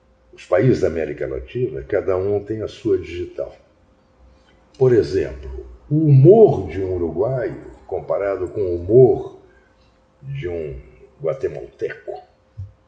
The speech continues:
é igualzinho o humor de um gaúcho com o humor de um cearense, não tem nada a ver. O idioma é o mesmo? Mais ou menos. Tem palavras no Rio Grande do Sul que você fala pra alguém do Pará, ele não entende e vice-versa.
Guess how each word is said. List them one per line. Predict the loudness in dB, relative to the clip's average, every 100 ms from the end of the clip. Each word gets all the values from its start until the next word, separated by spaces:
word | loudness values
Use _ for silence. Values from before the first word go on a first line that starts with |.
| _
é | 2
igualzinho | 6 8 8 6 6 6
o |
humor | 8 8 8 6
de | 4
um | 2
gaúcho | 4 4 4 2 0 -4 -2
com |
o | -2 0
humor | 2 2 2
de | 0
um | -2
cearense, | 0 0 2 -2 -6 -10
não | -14
tem | -8 -6
nada | -2 0
a | 2
ver. | 0 -4 -12 -20 _ _ _ _ _ _ _ _ _ _ _ _
O | -6
idioma | -6 2 4 6 6 4
é |
o | 2
mesmo? | 2 2 0 -6 0
Mais | 2 6 6 4
ou | 2 2
menos. | 2 2 2 -2 -8 -16 -20 -12
Tem | -10
palavras | -4 -2 2 2 0 -4 -6
no | -6
Rio | -4
Grande | -4 -4 -2 -2
do |
Sul | -4 -4 0 2 2
que | -2
você | 0 0 -2
fala | -2 0 0 -2
pra | -4
alguém | -6 -6 -6
do | -6 -4
Pará, | -2 -2 -2 -2
ele | -4
não | -4
entende | -4 -4 -6 -6 -8
e |
vice-versa. | -10 -8 -10 -10 -12 -14 -20